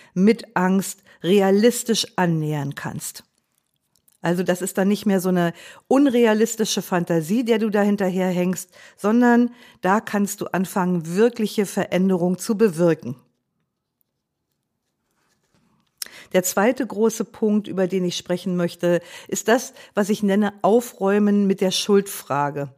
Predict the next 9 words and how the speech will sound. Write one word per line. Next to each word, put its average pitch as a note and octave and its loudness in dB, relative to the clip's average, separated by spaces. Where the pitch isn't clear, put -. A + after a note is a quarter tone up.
Und A#3+ 6
das B3+ 2
ist A#3+ -6
für A#3+ 2
sich A3+ -4
genommen A#3 4
jetzt A3 2
auch A#3+ 2
noch B3 0